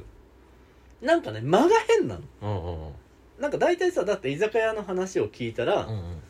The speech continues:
Speaker 2: うん。
Speaker 1: 「どっか居酒屋ないですか？」
Speaker 2: うん。
Speaker 1: 「ああ、じゃあ僕ここがこうで美味しいですよ」
Speaker 2: うん。
Speaker 1: って言ったら、「あ、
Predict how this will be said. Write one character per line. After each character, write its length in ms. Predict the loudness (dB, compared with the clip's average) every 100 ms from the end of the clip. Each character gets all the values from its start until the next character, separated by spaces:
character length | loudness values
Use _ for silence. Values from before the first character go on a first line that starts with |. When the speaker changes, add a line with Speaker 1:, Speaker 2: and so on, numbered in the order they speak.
| -16 -4
Speaker 2:
う 40 |
ん。 20 |
Speaker 1:
「ど 80 | -2
っ 60 | 2
か 80 |
居 60 | 0
酒 200 | 0 -2
屋 100 | -2
な 120 | -2
い 80 | -4
で 80 | -6
す 160 | -8
か？」 240 | -2 0 0
Speaker 2:
う 20 |
ん。 40 | 2
Speaker 1:
「あ 140 | 4
あ、 40 | 4
じ 80 | 2
ゃ 40 |
あ 20 |
僕 240 | 0 -4 -10
こ 160 | -12
こ 680 | -10 -6 -2 0 0 -2 -2
が 100 | -6
こ 220 | -6 -2 -2
う 160 | -2
で 80 | -4
美 160 | -4 -4
味 100 | -6
し 80 | -8
い 20 |
で 100 | -10
す 140 | -4
よ」 180 | 0 0
Speaker 2:
う 60 | -2
ん。 100 | -6
Speaker 1:
っ 20 |
て 60 | -8
言 80 | -10
っ 20 |
た 100 | -6
ら、 120 | -2
「あ、 80 | -2